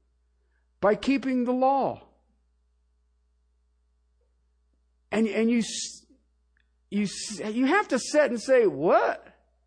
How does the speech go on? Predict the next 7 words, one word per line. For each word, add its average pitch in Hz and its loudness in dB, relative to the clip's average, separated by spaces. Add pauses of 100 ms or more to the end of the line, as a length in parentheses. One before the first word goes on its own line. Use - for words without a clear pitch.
(1400)
And 226 0
yet, 262 2
that 285 4
is 240 2
the 190 0 (600)
lack 226 0
of 226 0